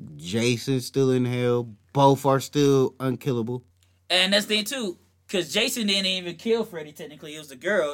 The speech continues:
Speaker 2: and Freddy technically couldn't kill Jason 'cause he's basically immortal. But
Speaker 1: And
Speaker 2: it's one of those fun things that the things you can always predict, um, will be able to debate about, like, back in the day, like, oh, now it's, like, Jordan and LeBron.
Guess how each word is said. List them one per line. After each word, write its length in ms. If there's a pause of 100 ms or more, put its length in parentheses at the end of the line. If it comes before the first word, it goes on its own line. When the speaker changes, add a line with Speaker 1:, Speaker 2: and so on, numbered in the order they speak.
Speaker 2:
and 160
Freddy 400 (240)
technically 460
couldn't 380
kill 260
Jason 340
'cause 240 (280)
he's 240
basically 420
immortal. 440
But 180
Speaker 1:
And 600
Speaker 2:
it's 140
one 220
of 40
those 140
fun 280
things 320
that 280 (600)
the 60
things 200
you 60
can 100
always 200
predict, 360
um, 320 (200)
will 160
be 180
able 240
to 140
debate 360
about, 360
like, 240 (420)
back 240
in 60
the 100
day, 320
like, 320
oh, 300
now 240
it's, 160
like, 260
Jordan 380
and 100
LeBron. 680